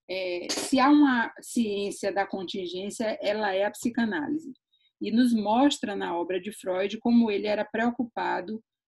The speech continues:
com a questão do acidente, que é uma categoria aristotélica, é uma categoria lógica de Aristóteles e com a qual eu me ocupei na minha tese de doutorado em letras.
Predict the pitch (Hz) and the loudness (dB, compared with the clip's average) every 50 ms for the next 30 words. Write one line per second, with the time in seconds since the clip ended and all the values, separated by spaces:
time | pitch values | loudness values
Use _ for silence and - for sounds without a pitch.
0 | _ _ _ _ _ _ - 208 208 214 208 226 214 190 - - - 196 190 196 | _ _ _ _ _ _ -6 -4 -4 -2 -2 -2 -4 -4 -4 -8 -8 -6 -6 -4
1 | 202 214 202 185 220 226 254 269 - - 269 190 170 180 202 214 220 233 220 220 | -4 -4 -4 -2 0 0 0 0 2 0 0 0 0 -4 -2 0 0 0 0 -2
2 | - 196 - - 196 190 190 190 180 190 196 196 - 208 190 185 190 185 180 180 | -4 -6 -4 -4 -4 -4 -4 -6 -6 -6 -6 -6 -6 -6 -6 -4 -4 -4 -2 -2
3 | 190 190 185 196 - - 208 185 - - - 165 170 185 196 226 233 - 240 247 | -2 -2 -2 -4 -6 -4 -4 -6 -6 -6 -6 -4 -4 -2 -4 -4 -6 -6 -6 -6
4 | - _ _ _ - - - _ _ _ _ _ _ _ _ _ _ - - 175 | -6 _ _ _ -20 -20 -20 _ _ _ _ _ _ _ _ _ _ -10 -8 -6
5 | 175 185 156 196 190 - 196 185 196 196 190 214 208 190 180 180 170 185 208 214 | -6 -4 -4 -4 -4 -4 -2 -2 0 0 0 0 0 2 2 2 4 4 4 4
6 | 220 214 - 190 170 180 185 185 175 - - - 175 165 175 185 185 - 208 202 | 2 -2 -4 -4 -2 -2 -2 -2 -4 -10 -8 -6 -4 -2 -2 -2 -4 -4 -6 -8
7 | 196 185 196 196 - - 202 190 185 - - 180 180 190 196 196 190 196 196 - | -8 -8 -10 -10 -10 -8 -6 -6 -6 -4 -4 0 0 0 0 -2 -6 -6 -6 -4
8 | - 233 220 - 202 196 196 202 208 196 185 180 180 180 175 - - 185 180 180 | -4 -4 -4 -4 -4 -4 -2 -2 -2 -2 -4 -4 -4 -4 -4 -4 -4 -4 -2 -2
9 | 175 170 165 180 165 175 170 175 - 175 170 165 160 165 175 165 180 175 - 170 | -2 -4 -6 -6 -4 -4 -4 -4 -6 -6 -6 -4 -4 -4 -6 -6 -6 -6 -4 -4
10 | 165 165 175 175 - 208 226 240 - - | -2 -2 -4 -4 -6 -6 -8 -8 -8 -10